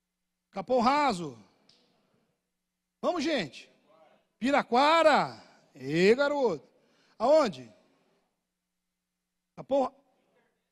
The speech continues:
internet. Muito boa, Joey.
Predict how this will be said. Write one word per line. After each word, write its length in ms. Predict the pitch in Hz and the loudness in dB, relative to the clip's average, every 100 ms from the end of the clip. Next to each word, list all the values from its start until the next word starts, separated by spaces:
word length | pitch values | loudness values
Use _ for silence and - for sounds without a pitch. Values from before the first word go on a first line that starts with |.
| _ _ _ _ _ _ _ _ | _ _ _ _ _ _ _ _
internet. 1160 | 254 370 - 392 381 349 330 359 392 - - 247 | 0 0 0 -2 0 2 4 6 4 0 -2 -2
Muito 420 | 208 247 247 311 | 0 -2 -4 -8
boa, 1080 | 233 233 277 302 311 311 320 311 294 277 226 | 2 6 10 10 10 8 8 6 4 2 -2
Joey. 1120 | 226 214 196 180 160 147 143 135 131 120 117 | -2 0 0 -2 -4 -6 -8 -10 -14 -20 -20